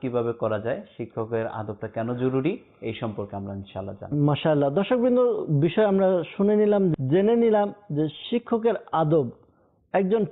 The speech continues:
Speaker 2: টিচার যিনি আমাদের শিক্ষাগুরু, যিনি আমাদেরকে শিক্ষা দান করেন, আহ, যে বিষয়টি নুরুল আমিন ভাই বললেন, যিনি আমাদেরকে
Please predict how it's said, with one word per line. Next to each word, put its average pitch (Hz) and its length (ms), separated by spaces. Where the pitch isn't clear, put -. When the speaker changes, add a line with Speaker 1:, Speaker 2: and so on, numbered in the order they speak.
Speaker 2:
টিচার 196 340
যিনি 196 280
আমাদের 170 440
শিক্ষাগুরু, 190 560
যিনি 160 300
আমাদেরকে 170 480
শিক্ষা 196 440
দান 196 240
করেন, 190 240
আহ, 156 80
যে 156 200
বিষয়টি 214 380
নুরুল 190 260
আমিন 214 220
ভাই 208 100
বললেন, 190 540
যিনি 277 240
আমাদেরকে 226 440